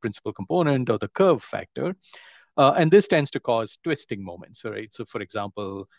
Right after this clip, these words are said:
you know, a move in, you know, um, a upward move in the curve factor might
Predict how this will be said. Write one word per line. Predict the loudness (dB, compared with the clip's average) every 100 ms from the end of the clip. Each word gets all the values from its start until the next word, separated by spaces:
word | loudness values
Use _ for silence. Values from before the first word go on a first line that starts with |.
| _ _ -6
you | -4
know, | -2 -4 -4
a | -2 0
move | 0 0 0
in, | -2 -2 -8 -6
you | -6
know, | -4
um, | -6 -6 -2
a | 2
upward | 2 2 2 2
move | -2 -2
in | -4
the | -4 -4 -6 2
curve | 4 4
factor | 2 0 -2 -4 -4
might | -6 -8